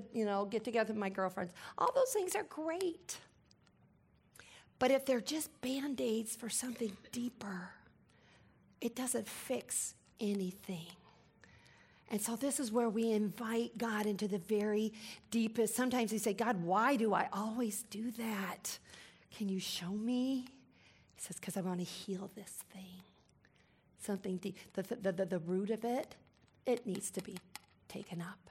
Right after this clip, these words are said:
But I'll do it for you if you let me. If he reveals it to you and you release it to him,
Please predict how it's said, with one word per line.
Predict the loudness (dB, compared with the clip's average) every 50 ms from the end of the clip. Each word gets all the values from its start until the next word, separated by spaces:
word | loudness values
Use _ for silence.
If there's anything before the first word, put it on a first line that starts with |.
| -20 _ _ _ _ _ -20 -20 -20 -10
But | -8 -4
I'll | -4 -4 -2
do | -2 0 0 0
it | -2 -4
for | -4 -2 0 0
you | 2 2 0
if | 0 -2 -4
you | -6 -6 -4
let | -6 -8 -8 -8
me. | -10 -12 -12 -14 -18 -20 _ _ -20 -20 -20 -20 -20 -20 -20 _ _ _ _ _ _ _ _ _ -20 _ _ _ _ _ _ _ _ _ _ -20 -20 _ _ _ _ _ _ _ _ _ -4
If | 0 2
he | 4 4
reveals | 4 4 4 4 6 6 6 6 6 4
it | 2 0 0
to | 0 0
you | 2 4 4 4
and | 4 2 2
you | 2 2
release | 2 0 0 0 0 0 0 -2 -4
it | -6 -2
to | 0 0 2
him, | 2 2 2 0 -2